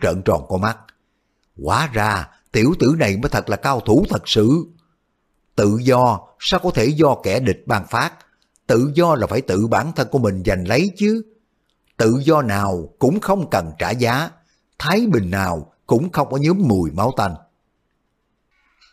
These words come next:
Chương chín mươi bốn. Làm sao có thể? Tiểu Đan Đan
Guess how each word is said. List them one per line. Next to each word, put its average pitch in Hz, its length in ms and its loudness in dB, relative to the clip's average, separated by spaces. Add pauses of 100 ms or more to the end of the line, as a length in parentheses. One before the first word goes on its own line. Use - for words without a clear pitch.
Chương 127 400 2
chín 143 180 0
mươi 131 120 2
bốn. 143 320 2 (680)
Làm 107 300 -2
sao 104 340 -2 (100)
có 131 180 4
thể? 95 280 -4 (1120)
Tiểu 139 240 4
Đan 117 180 0
Đan 98 360 -2